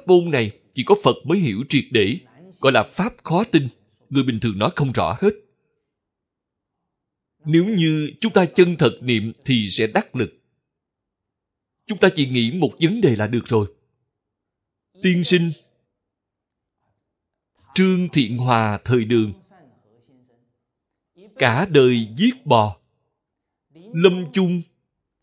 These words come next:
những con bò này tới đòi mạng. Ông sợ tới gần chết, kêu khóc. Một người xuất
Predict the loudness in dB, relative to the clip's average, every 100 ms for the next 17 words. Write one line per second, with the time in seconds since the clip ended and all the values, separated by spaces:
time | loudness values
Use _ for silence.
0 | _ _ -4 -4 -4 -6 -2 0 2 0
1 | 0 -4 0 2 2 -2 -8 -2 0 0
2 | -4 -6 -10 _ _ _ 0 0 0 -2
3 | -2 0 0 0 -2 -4 -4 -4 _ _
4 | _ _ 0 2 2 -2 -10 -12 _ _
5 | _ _ _ _ _ _ _ _ _ _
6 | _ _ -20 -20 -6 0 0 0 -4 -2
7 | -2 -2 -4